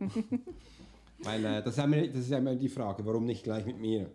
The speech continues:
Speaker 1: Mhm.
Speaker 2: Und wir haben uns gelernt, am Anfang haben wir das so gemacht, aber da habe ich neben dem Coaching, neben dem, was wir aufgebaut haben, ganz viele Menschen, die haben auch gesagt, „Alex, wie geht's dir?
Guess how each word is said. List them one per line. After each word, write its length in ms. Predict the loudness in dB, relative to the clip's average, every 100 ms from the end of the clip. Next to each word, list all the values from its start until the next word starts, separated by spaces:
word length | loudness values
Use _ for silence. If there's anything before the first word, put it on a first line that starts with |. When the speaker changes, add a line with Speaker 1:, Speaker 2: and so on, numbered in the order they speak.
| -6
Speaker 1:
Mhm. 280 | -4 -2 -2
Speaker 2:
Und 280 | 0 0 0
wir 100 | -2
haben 180 | 2
uns 200 | 0 0
gelernt, 500 | -4 -4 0 -2 -2
am 180 | -6 -4 -2
Anfang 260 | -2 -2
haben 80 | -4
wir 40 | -4
das 140 | -4
so 60 | -2
gemacht, 340 | -2 -2 -4
aber 200 | -4 -2
da 120 | -2
habe 160 | -4 -4
ich 100 | -2
neben 260 | 2 2 0
dem 120 | -2
Coaching, 420 | -2 -2 -2 0
neben 200 | 0 2
dem, 80 | 0
was 120 | -2
wir 120 | -4 -4
aufgebaut 340 | -4 -4 -4
haben, 120 | -6
ganz 180 | -6 -6
viele 140 | 2 4
Menschen, 380 | 6 4 2
die 100 | -2
haben 160 | -2 -2
auch 140 | -6
gesagt, 240 | -4 -6 -4
„Alex, 240 | -2 -2
wie 80 | -2
geht's 240 | 0 -2 2
dir? 260 | 0 0